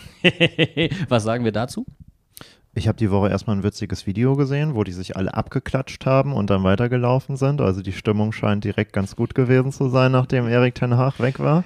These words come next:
Speaker 1: Sie hatten die Hände frei, sie mussten keine Liegestützen machen,
Speaker 2: Ja.
Speaker 1: ja.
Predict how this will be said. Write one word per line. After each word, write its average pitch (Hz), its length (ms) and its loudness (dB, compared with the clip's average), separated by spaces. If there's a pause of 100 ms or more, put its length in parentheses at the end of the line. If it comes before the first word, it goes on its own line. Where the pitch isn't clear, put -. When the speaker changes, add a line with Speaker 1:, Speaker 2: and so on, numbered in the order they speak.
Speaker 1:
Sie 123 140 4
hatten 143 180 2
die 135 80 6
Hände 147 240 4
frei, 110 200 2
sie 107 80 0
mussten 127 260 -2
keine 127 160 0
Liegestützen 113 560 -4
machen, 98 220 -6
Speaker 2:
Ja. 113 40 -4
Speaker 1:
ja. 120 220 0